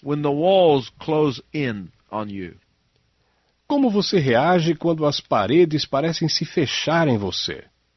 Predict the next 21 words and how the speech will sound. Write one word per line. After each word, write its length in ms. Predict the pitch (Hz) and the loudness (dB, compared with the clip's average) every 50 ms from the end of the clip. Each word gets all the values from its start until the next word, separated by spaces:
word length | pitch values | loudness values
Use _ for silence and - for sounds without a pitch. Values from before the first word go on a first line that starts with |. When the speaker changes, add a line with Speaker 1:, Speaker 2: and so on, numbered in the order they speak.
| _ _ _ _ _ _ _ _ | _ _ _ _ _ _ _ _
Speaker 1:
James 580 | 113 110 113 143 160 175 190 202 196 185 147 - _ | -16 -6 -2 0 2 2 2 0 0 -4 -8 -10 _
starts 640 | - - - - - 165 160 170 180 165 - - - | -16 -16 -16 -4 0 2 2 2 2 0 -4 -8 -6
his 160 | 165 143 127 | -6 -6 -4
letter 380 | 135 143 160 151 123 123 123 - - _ _ _ _ | -2 0 0 2 2 0 -2 -4 -8 _ _ _ _
by 220 | - 120 117 117 113 | -4 -2 -2 -2 -2
telling 340 | _ - 170 151 135 131 | _ -2 0 0 0 -2
us 160 | 127 123 120 - - - | -2 -4 -6 -6 -6 -2
how 160 | 143 123 123 | 0 0 0
to 120 | _ - 113 | _ -6 -10
respond. 460 | 107 104 - - - 104 87 73 - _ _ _ _ _ _ _ _ _ _ _ _ _ _ _ _ _ _ | -10 -10 -12 -12 -10 -10 -10 -10 -14 _ _ _ _ _ _ _ _ _ _ _ _ _ _ _ _ _ _
Speaker 2:
Tiago 460 | - 113 107 117 147 170 165 160 156 | -2 0 4 4 4 4 2 0 0
começa 480 | - 165 131 123 143 165 170 - - 151 | 2 2 4 4 4 2 2 -2 -2 -4
sua 220 | - - 135 117 | -2 -2 -2 -4
carta 500 | _ - 123 139 160 156 - - 160 147 | _ -2 -2 0 0 -2 0 0 -2 0
dizendo-nos 920 | 135 131 120 104 98 107 120 139 147 143 143 143 143 139 135 131 - - | 2 2 0 2 2 2 2 2 2 2 2 2 4 2 2 0 -2 -6
como 360 | _ - 143 170 180 180 170 | _ 2 4 4 4 4 2
reagir. 580 | 143 151 156 156 151 123 95 92 90 82 65 - - _ _ _ _ _ _ _ _ _ _ _ _ _ _ _ | 2 2 0 0 -2 -2 -4 -4 -6 -8 -8 -12 -20 _ _ _ _ _ _ _ _ _ _ _ _ _ _ _
Speaker 1:
For 260 | _ _ - 143 135 | _ _ -6 -6 -6
some, 500 | 127 - - 202 220 233 254 277 262 220 _ - _ _ - | -6 -2 2 2 4 4 4 2 0 -6 _ -14 _ _ -4
his 140 | 156 147 131 | -4 -4 -2
words 580 | 123 127 156 175 190 185 160 139 127 107 104 | -2 -2 0 2 4 4 4 2 0 -2 -16